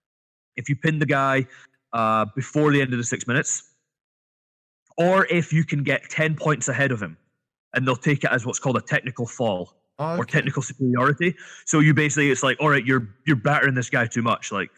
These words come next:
Speaker 2: Just
Speaker 1: this is, you know, you
Speaker 2: kinda
Speaker 1: win.
Speaker 2: like the, um, mercy rule in baseball sort of thing.
Speaker 1: Basically like a mercy rule. Yeah,
Speaker 2: Yeah,
Speaker 1: it's
Speaker 2: yeah.
Speaker 1: exactly like that.
Speaker 2: Okay.
Speaker 1: So Joe is eight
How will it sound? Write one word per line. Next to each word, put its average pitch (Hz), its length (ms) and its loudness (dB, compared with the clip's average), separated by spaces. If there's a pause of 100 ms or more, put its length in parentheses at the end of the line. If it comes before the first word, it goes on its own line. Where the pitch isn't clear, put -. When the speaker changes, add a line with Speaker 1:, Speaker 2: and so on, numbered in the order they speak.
(120)
Speaker 2:
Just - 200 -4
Speaker 1:
this 107 140 -8
is, - 80 -14
you 123 60 -2
know, 92 120 -2
you - 120 -16
Speaker 2:
kinda 151 220 0
Speaker 1:
win. - 20 4
Speaker 2:
like 110 120 0
the, 110 260 -2
um, 107 240 0
mercy 113 380 0
rule 87 200 -6
in 87 100 -6
baseball 92 400 -8
sort - 180 -14
of - 60 -20
thing. - 160 -12 (460)
Speaker 1:
Basically 185 460 2
like 156 160 2
a 151 60 2
mercy 143 340 0
rule. 107 200 0
Yeah, 120 180 2
Speaker 2:
Yeah, 104 80 2
Speaker 1:
it's 113 120 -2
Speaker 2:
yeah. 143 60 0
Speaker 1:
exactly 127 320 0
like 98 180 -2
that. 90 160 -10 (160)
Speaker 2:
Okay. 139 220 -6
Speaker 1:
So 165 160 4
Joe 185 420 4
is 147 300 -4
eight 175 260 0